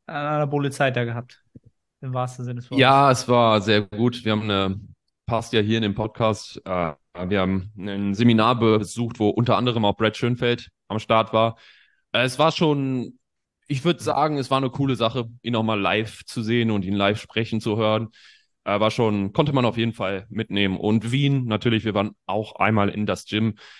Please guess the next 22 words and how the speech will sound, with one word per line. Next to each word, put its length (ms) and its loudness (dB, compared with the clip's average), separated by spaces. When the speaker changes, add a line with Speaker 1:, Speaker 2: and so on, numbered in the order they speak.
Speaker 2:
Äh, 140 4
insgesamt 640 0
Wien, 300 2
ich 120 -4
weiß 180 2
nicht, 140 -2
wie 60 0
es 140 -2
euch 200 2
geht, 240 0
aber 240 0
definitiv 640 -4
einer 240 -2
meiner 360 0
Lieblingsstädte. 1300 -2
Also 260 -2
schon 460 0
immer 200 4
geil 300 2
in 120 -2
Wien. 160 0
Speaker 1:
Ja, 280 -6